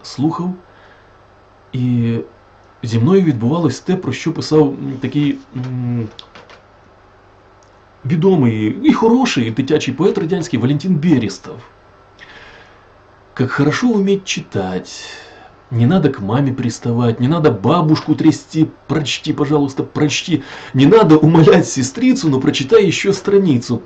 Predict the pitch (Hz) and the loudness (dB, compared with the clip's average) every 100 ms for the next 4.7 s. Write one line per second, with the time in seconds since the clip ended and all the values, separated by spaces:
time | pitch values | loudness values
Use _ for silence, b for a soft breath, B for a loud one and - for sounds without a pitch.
0 | - 127 202 175 117 101 113 - - B | -2 -2 0 0 -2 -2 -4 -6 -18 B
1 | B - 123 185 135 135 120 110 110 113 | B -2 0 2 2 2 0 -2 -4 -4
2 | 120 - 117 123 120 107 113 117 123 139 | -6 -6 -6 -4 -4 -6 -6 -6 0 2
3 | 135 117 123 117 - - - 135 123 120 | 2 2 0 0 -6 -12 -8 -6 -6 -4
4 | 131 120 101 104 98 117 226 | -2 0 -2 -4 -4 0 -2